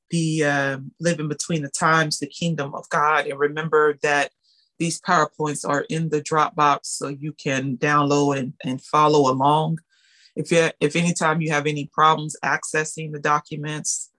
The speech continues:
um, you could definitely, um, hit me up and I'll try to guide you through as best, best way as I, as I can. Um, and so today we are going to, um,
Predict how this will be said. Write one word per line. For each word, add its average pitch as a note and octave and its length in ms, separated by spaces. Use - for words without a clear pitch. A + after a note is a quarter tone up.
um, C#3 320
you C#3+ 100
could C#3+ 180
definitely, C#3+ 720
um, C#3 320
hit D#3 160
me D3+ 160
up C#3+ 220
and C3+ 320
I'll C#3 420
try C#3 200
to B2+ 100
guide C#3+ 300
you C#3+ 80
through C#3+ 240
as C#3 120
best, C#3+ 380
best C#3+ 320
way C3 220
as C3+ 260
I, C3 260
as C#3 120
I - 120
can. C3 440
Um, C3+ 580
and E3 100
so E3 160
today F3+ 560
we F#3 200
are E3 180
going D#3+ 560
to, C#3+ 500
um, C#3 520